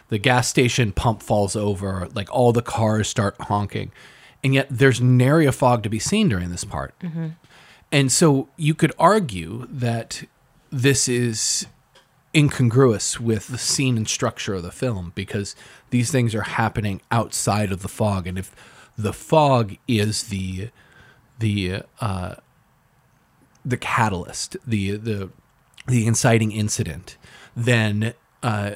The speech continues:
Speaker 1: then these things don't make sense. But you could also argue that the inciting incident is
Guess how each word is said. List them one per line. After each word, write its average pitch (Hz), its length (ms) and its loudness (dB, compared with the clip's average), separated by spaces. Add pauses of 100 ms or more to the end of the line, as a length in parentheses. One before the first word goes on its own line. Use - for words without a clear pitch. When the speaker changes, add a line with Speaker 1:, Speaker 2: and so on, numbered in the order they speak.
(160)
Speaker 1:
then 123 180 2
these 120 200 2
things 107 200 -2
don't 95 160 -6
make 82 180 -8
sense. - 600 -6 (440)
But 160 120 4
you 160 100 0
could 170 100 4
also 208 300 6
argue 120 320 4
that 110 140 0
the 113 100 -2
inciting 117 420 2
incident 104 400 -2
is - 480 -4